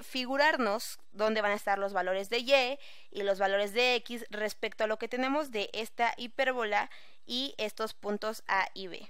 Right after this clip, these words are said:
y así encontrar la ecuación de dicha circunferencia que vamos a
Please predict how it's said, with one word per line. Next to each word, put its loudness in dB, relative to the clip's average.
y 0
así 2
encontrar 6
la 2
ecuación 0
de 2
dicha 2
circunferencia -2
que -4
vamos 0
a 8